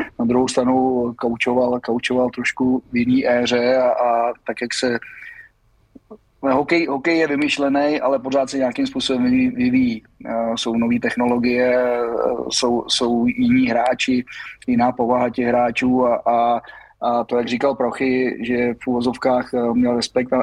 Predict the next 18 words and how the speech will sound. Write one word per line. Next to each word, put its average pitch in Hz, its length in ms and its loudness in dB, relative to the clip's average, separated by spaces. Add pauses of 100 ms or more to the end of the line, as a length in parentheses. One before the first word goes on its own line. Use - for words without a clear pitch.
(100)
a, 113 60 0
a 113 180 0
nechal 123 300 0
je 127 100 2
hrát, 117 300 0
jenom 123 220 -2
je 123 60 0
lehce 123 280 -2
usměrňoval. 123 760 0
E, - 440 -12 (320)
samozřejmě 120 600 2 (300)
Prochyho 117 340 0
generace 120 480 0
byli 117 180 0
fantastický 120 580 -2
hokejisti 123 600 0
a, 120 100 2
a, 113 240 0